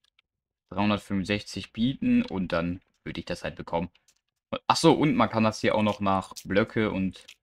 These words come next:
hier alles, also man hier Eisenblock, man kann das hier auch noch nach Rüstung und sowas alles geil anpassen. So, das zum einen. Dann gibt's hier neben direkt den Händler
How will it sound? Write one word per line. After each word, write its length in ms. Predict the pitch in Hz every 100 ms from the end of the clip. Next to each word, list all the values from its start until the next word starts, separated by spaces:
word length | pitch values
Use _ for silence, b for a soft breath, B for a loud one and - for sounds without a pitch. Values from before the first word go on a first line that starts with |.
| -
hier 200 | 95 92
alles, 420 | 92 95 - -
also 160 | - 92
man 180 | 90 92
hier 240 | 92 90
Eisenblock, 600 | 87 92 101 95 92 92 _ _ _ _ _ _ _ _ _
man 60 | -
kann 120 | 101
das 80 | 104
hier 140 | -
auch 60 | 95
noch 140 | 95
nach 300 | 95 90 -
Rüstung 400 | 104 - - 95
und 100 | 87
sowas 280 | 85 82 -
alles 520 | 85 80 85 - - _ _ _ _ _ -
geil 180 | 143 165
anpassen. 640 | 90 92 - - - 95
So, 300 | 107 107 87 _ _ _ _ _ _ _ _ _ _
das 240 | 135 -
zum 160 | - 127
einen. 220 | - 92
Dann 120 | 98
gibt's 200 | 110 -
hier 120 | 143 117
neben 360 | 113 156 175
direkt 280 | 135 131 -
den 160 | 120 110
Händler 720 | 123 185 - 85 90 147